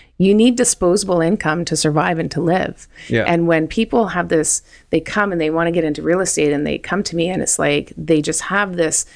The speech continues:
Speaker 1: dream that they wanna go out there and buy real estate and retire, but you still need to have that disposable income
Speaker 2: Mm-hmm.
Speaker 1: coming in the door, because essentially what I tell my students, "Look, don't factor in the cash flow,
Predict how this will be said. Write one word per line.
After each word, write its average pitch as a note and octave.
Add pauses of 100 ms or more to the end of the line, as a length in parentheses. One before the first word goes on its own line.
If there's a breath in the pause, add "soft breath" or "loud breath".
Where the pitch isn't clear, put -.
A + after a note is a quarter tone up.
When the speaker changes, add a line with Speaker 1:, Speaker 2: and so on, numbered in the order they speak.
(240 soft breath)
Speaker 1:
dream F3
that D#3+
they F#3+
wanna F3
go D#3
out E3+
there D#3
and D3+
buy D3
real E3+
estate D#3
and D#3
retire, D#3 (240 loud breath)
but E3+
you E3+
still G3+
need F3
to F3+
have E3
that D#3
disposable E3+
income E3
Speaker 2:
Mm-hmm. C#3+
Speaker 1:
coming D#3
in D3+
the D#3
door, A3
because F3
essentially F3 (240 loud breath)
what D#3
I E3+
tell B3
my A#3
students, G3+
"Look, F#3 (320)
don't C4 (280)
factor G#3
in G3
the D#3+
cash -
flow, C4